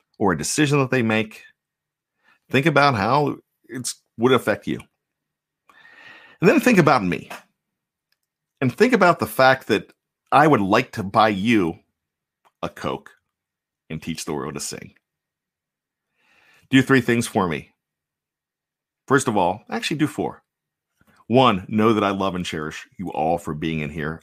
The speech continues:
on this show and listening and giving me this forum. Two, be safe.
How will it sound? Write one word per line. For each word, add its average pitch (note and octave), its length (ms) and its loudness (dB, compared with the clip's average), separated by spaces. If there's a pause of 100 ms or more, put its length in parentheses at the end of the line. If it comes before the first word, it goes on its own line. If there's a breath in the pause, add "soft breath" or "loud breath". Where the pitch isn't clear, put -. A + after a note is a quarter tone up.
on F2 200 -2
this D#2 100 -6
show D2 400 -6 (220 soft breath)
and F2 120 -4
listening D#2 480 -4 (200 loud breath)
and F2 180 -6
giving D#2 320 -2
me C#2+ 80 -6
this C#2 220 -8
forum. - 420 -10 (1040)
Two, D3+ 320 4 (1300)
be G#2+ 120 0
safe. - 500 0